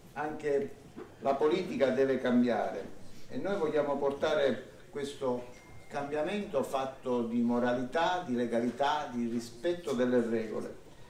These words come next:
E vedete, la legalità, l'onestà noi non la urliamo nelle piazze, ma la realizziamo ogni giorno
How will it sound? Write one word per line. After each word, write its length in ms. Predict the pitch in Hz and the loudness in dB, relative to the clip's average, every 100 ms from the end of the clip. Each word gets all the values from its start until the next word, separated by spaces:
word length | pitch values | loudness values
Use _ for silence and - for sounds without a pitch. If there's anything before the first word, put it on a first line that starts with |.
| - - - - - - - - | -16 -16 -16 -18 -20 -18 -14 -8
E 200 | - 165 | -4 -2
vedete, 640 | 180 190 190 147 139 139 - | 0 0 2 2 0 -4 -8
la 140 | 160 160 | -4 -2
legalità, 640 | 165 156 156 156 170 170 | 0 0 0 0 2 2
l'onestà 580 | 151 143 139 - 165 151 | 0 -4 -6 -2 -2 -2
noi 260 | 151 143 135 | -4 -4 -4
non 220 | 135 135 | -4 0
la 100 | 131 | 0
urliamo 520 | 131 127 139 131 117 | 0 0 0 2 2
nelle 300 | 113 110 110 | 0 -2 -4
piazze, 720 | 107 127 110 - - - - - - - - - | -2 0 0 -2 -8 -10 -10 -14 -20 -20 -20 -14
ma 140 | - 110 | -4 0
la 160 | 117 | 2
realizziamo 640 | 123 139 135 123 147 139 131 | 0 0 -2 -2 -4 -2 -2
ogni 280 | 139 147 | -2 -4
giorno 560 | 123 120 107 107 107 110 | 0 2 2 -2 -6 -8